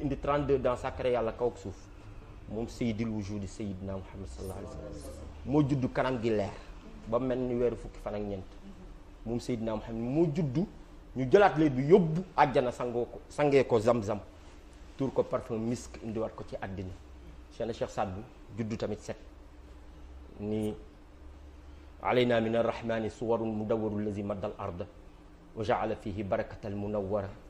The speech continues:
Ya layta lana aw bushra lana aw man habbana wa habba saadana wa saadal khalqi khatibatan. Keroog ba Seydina Muhammad juddoo dafa waxtaan ak Yàlla. Moom keroog ba mu juddoo en mille huit cent quarante-huit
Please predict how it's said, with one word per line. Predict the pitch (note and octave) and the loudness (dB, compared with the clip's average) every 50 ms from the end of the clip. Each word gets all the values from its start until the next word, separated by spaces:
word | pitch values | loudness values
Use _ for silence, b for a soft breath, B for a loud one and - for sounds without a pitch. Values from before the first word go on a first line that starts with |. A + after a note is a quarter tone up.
| - - - - - - - | -20 -20 -20 -20 -14 -6 -2
Ya | G#2+ G#2+ | 0 2
layta | G#2+ A2 G#2 - A#2 G#2+ | 2 2 0 0 0 0
lana | G#2+ G#2+ G#2+ G#2 G2 - - - | 0 2 0 0 -2 -2 -4 -2
aw | A2+ G#2+ | -2 -2
bushra | G#2+ G#2 G2+ - - A2+ A2 G#2 | 0 -2 -4 -4 0 2 2 4
lana | G#2 G#2 G2+ G2+ G2+ G2 - - | 4 2 2 0 -2 -4 -4 -2
aw | A2 G#2 | -2 0
man | G#2 G#2 G2 | 0 -2 -4
habbana | - - A2 G#2+ G#2+ F#2 G#2+ G#2 G#2 G2+ G2+ - - | -6 -8 -8 -4 -2 -2 0 0 0 -2 -4 -6 -4
wa | A2+ A2+ | -4 -4
habba | - - A2+ G2+ G#2+ G#2 | -2 -4 -4 -2 -2 -2
saadana | - - G2+ F#2+ G#2 G#2 G#2 G#2 G#2 | -2 -2 -4 -2 -2 -2 -2 0 0
wa | G2+ F#2 | -2 -2
saadal | - - G2+ G2+ G2 G2 - | -4 -4 -4 -4 -4 -6 -8
khalqi | - - G2+ - - G2 | -10 -10 -10 -10 -10 -12
khatibatan. | - - G#2 G2+ - - G2 F#2 F#2+ - G2 F2+ F2+ - - - - - - - - - - - - | -12 -10 -10 -10 -8 -8 -8 -8 -8 -8 -10 -12 -12 -14 -18 -18 -18 -20 -20 -20 -18 -18 -10 -2 0
Keroog | C3 B2 A#2+ | 2 4 4
ba | C3+ C#3 | 4 4
Seydina | - - C#3+ A#2+ B2+ C3 B2+ | 4 2 0 2 2 0 0
Muhammad | A#2 - - A#2+ A#2 A2 G2 | 0 -2 -2 -4 -4 -4 -4
juddoo | G#2 A#2+ A2 A#2 | -4 -4 -2 -2
dafa | A2+ G#2 G#2+ A2 A2+ | -2 -2 -2 -2 -2
waxtaan | A2+ A2 - - A#2+ G#2+ F#2+ | -2 -2 -2 -4 -4 -2 -2
ak | F#2 | 0
Yàlla. | G2+ G2+ F#2+ F#2 F#2 - - - - - - - - - - - | 0 0 0 -2 -4 -6 -10 -14 -16 -16 -16 -18 -18 -18 -12 -6
Moom | A2 A2 A2 G#2+ - | -4 -4 -4 -2 -2
keroog | - C3 B2 A#2+ A2 | 2 2 4 4 4
ba | A#2 B2+ | 2 2
mu | C#3 C3+ A#2+ | 2 2 0
juddoo | B2 A#2 G#2+ B2 A#2 - | -2 -2 0 -2 -2 -2
en | A#2 A#2 | -2 -2
mille | A#2 A#2 A#2+ B2+ | -2 -2 -2 -2
huit | C3+ C3+ | -4 -4
cent | - - A#2 G#2+ - | -4 -6 -6 -6 -6
quarante-huit | - G#2+ G#2 G2+ G2 - G2 F#2 | -6 -6 -6 -6 -6 -8 -12 -14